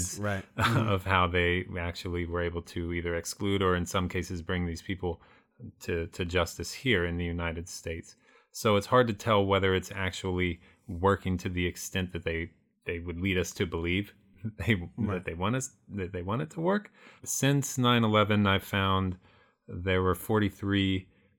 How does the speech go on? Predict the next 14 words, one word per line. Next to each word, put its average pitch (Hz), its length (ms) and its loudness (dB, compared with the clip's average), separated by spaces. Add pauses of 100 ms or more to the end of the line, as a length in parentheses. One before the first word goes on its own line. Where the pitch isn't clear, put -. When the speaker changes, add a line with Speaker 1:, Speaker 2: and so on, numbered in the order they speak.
Speaker 1:
cases 92 800 0
of 87 580 0
terrorist 95 400 2
plots 90 320 2
that 90 140 -2
were 80 80 -4
foiled 120 500 0
here 131 340 0
in 110 140 0
the 117 80 4
United 110 380 2
States 110 360 0
by 98 340 2
our 98 200 0